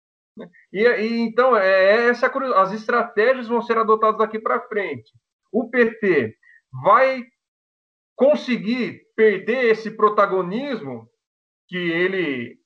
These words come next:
alega ter e tem efetivamente, né?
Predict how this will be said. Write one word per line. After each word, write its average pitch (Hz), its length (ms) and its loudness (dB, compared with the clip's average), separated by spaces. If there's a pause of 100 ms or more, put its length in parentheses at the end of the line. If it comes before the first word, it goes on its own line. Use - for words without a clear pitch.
(120)
alega 170 420 4
ter 226 300 -4
e 143 160 -10
tem 214 240 -2
efetivamente, 156 880 -6
né? 165 180 -10